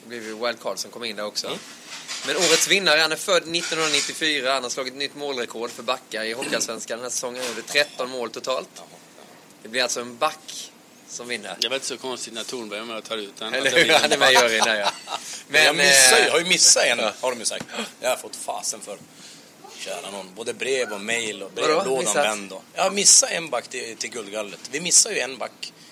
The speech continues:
Speaker 1: Ett,
Speaker 2: Kanske en
Speaker 1: en
Speaker 2: av de
Speaker 1: säsong,
Speaker 2: bästa.
Speaker 1: menar du?
Speaker 2: Ja.
Speaker 1: Ja, du menar att Oliver Ekman Larsson?
Speaker 2: <laughs> Ja.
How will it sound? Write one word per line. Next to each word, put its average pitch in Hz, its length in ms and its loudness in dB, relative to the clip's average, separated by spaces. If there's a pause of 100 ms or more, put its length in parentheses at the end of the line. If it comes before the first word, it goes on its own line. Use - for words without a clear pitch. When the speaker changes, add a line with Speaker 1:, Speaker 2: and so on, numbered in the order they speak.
(200)
Speaker 1:
Ett, 135 80 -4
Speaker 2:
Kanske 156 200 4
en 170 40 6
Speaker 1:
en 160 60 4
Speaker 2:
av 156 40 0
de 151 80 2
Speaker 1:
säsong, 156 160 2
Speaker 2:
bästa. 160 240 6
Speaker 1:
menar 120 120 2
du? - 100 -6
Speaker 2:
Ja. 135 260 2 (280)
Speaker 1:
Ja, 127 60 -6
du 131 60 -8
menar 135 140 0
att 120 100 -4
Oliver 120 340 0
Ekman 127 340 0
Larsson? 110 300 2
Speaker 2:
<laughs> - 40 6
Ja. 214 380 4